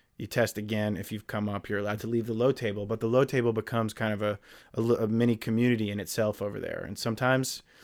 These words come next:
if your blood sugar is not coming up, then you're hanging out at the low table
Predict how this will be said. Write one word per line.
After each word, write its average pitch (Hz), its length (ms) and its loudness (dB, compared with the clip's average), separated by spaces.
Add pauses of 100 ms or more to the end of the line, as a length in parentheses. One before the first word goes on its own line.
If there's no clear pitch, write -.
(220)
if 107 220 -4
your 117 80 0
blood 123 200 8
sugar 139 140 6
is 123 100 6
not 127 200 8
coming 127 220 6
up, 160 260 4 (180)
then 117 160 0
you're 113 100 2
hanging 120 240 2
out 120 80 4
at 117 60 -2
the 117 80 0
low 120 160 6
table 107 460 -2